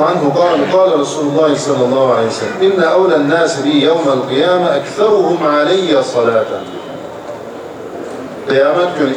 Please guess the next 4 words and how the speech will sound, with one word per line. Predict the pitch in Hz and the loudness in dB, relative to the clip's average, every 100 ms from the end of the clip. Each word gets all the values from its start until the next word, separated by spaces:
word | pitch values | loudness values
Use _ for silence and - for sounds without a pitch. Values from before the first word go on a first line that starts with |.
| 147 | -2
insanların | 147 156 147 147 147 160 156 | 0 0 0 2 0 0 0
bana | 190 165 165 - 208 247 | 0 2 0 -2 0 0
en | 247 220 175 | 0 0 2
yakını | 151 147 147 147 180 233 247 | 2 0 -2 0 2 2 0